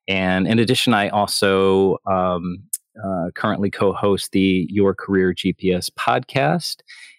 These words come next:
And, uh, we produce episodes that, uh, come out every Tuesday. So, um,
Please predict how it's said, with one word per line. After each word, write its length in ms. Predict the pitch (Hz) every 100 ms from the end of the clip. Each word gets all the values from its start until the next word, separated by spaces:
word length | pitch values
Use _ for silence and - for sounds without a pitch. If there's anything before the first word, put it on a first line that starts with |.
| -
And, 320 | 98 92 92
uh, 160 | 90 87
we 140 | 95
produce 420 | 92 98 92 90 -
episodes 640 | - 101 - 95 92 -
that, 260 | 95 90 -
uh, 240 | 92 92 90
come 160 | -
out 200 | 92 90 -
every 260 | 90 87
Tuesday. 720 | - - 107 104 - 101 113
So, 480 | 127 - 87 92 90 -
um, 480 | 92 90 87 87